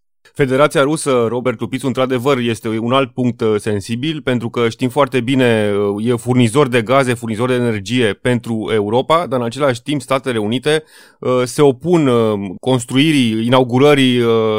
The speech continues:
gazoductului, uh, care transportă gazele către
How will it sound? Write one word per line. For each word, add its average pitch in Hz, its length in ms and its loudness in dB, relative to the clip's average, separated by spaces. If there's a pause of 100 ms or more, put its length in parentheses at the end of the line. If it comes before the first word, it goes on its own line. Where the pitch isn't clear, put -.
(100)
gazoductului, 127 800 0
uh, 110 480 0 (420)
care 123 280 0 (140)
transportă 135 580 0
gazele 127 580 0
către 123 640 0